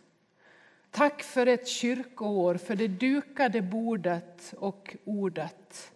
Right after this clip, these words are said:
Tack för det vi får ta emot. Tack att du alltid säger, när vi har gråtit våra sista tårar, när våra relationer, vi orkar inte jobba med dem längre,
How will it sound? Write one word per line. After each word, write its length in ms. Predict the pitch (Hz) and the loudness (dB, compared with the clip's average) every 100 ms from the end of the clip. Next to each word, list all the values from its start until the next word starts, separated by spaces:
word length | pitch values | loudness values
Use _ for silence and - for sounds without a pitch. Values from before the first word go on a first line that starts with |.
| _ _ _ - - _ | _ _ _ -20 -20 _
Tack 300 | - 294 294 | 6 6 6
för 180 | - 247 | 0 2
det 280 | 220 247 226 | 6 6 6
vi 180 | 208 220 | 2 -2
får 420 | - 220 202 190 202 | -2 -2 0 0 0
ta 140 | 220 | 2
emot. 800 | 208 214 202 180 - - - - _ - - - | 4 2 0 -4 -6 -16 -18 -18 _ -20 -20 -20
Tack 320 | - 285 285 277 | 6 6 8 4
att 220 | 247 208 | 2 0
du 180 | 254 262 | 0 0
alltid 600 | - 269 294 - - 226 | 4 4 4 -2 -2 -2
säger, 680 | 180 - 226 196 185 175 170 | -2 -2 2 2 2 2 2
när 200 | 175 202 | 2 0
vi 100 | 214 | 0
har 160 | 240 247 | 0 0
gråtit 680 | 208 240 277 294 - - 240 | 0 0 0 -2 -4 -4 2
våra 220 | 233 233 | 2 2
sista 520 | 233 240 233 - 220 | 0 -4 -4 -6 -6
tårar, 680 | 190 202 196 202 185 175 185 - - - - - | -4 -2 -2 -2 -2 -2 -6 -16 -20 -20 -20 0
när 200 | 226 233 | 4 6
våra 340 | 269 277 254 | 6 4 6
relationer, 880 | 262 247 240 - 285 277 277 226 220 | 6 4 2 0 -4 0 0 0 0
vi 180 | 240 - | -2 0
orkar 580 | 226 294 269 - 254 | 2 2 0 -2 0
inte 320 | 233 233 - 233 | 2 -2 -2 -2
jobba 420 | 214 220 196 214 | 0 -2 0 2
med 220 | 196 190 | 2 0
dem 140 | 185 | 0
längre, 580 | 190 190 185 175 170 156 | 2 0 0 -4 -4 -4